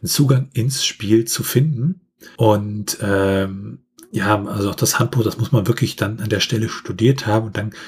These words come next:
fängt das auch irgendwann an, Spaß zu machen. Und wer sich da wirklich reinfuchsen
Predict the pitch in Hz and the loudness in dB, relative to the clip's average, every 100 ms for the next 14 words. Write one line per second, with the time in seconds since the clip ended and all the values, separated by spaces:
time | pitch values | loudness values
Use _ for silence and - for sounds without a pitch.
0 | - - - 110 131 113 110 131 123 120 | -20 -16 0 2 4 2 2 2 2 0
1 | 104 104 113 117 _ _ _ - - - | -4 -6 -8 -10 _ _ _ -12 -4 0
2 | 113 135 - 165 156 190 180 _ - - | 2 0 2 2 2 -2 -8 _ -20 -20
3 | - - _ 113 104 101 - 107 120 131 | -20 -20 _ 0 0 -2 0 4 4 4
4 | 120 135 139 - 120 143 - 123 - 87 | 2 2 -2 -2 0 2 0 0 -2 -2
5 | 85 | -6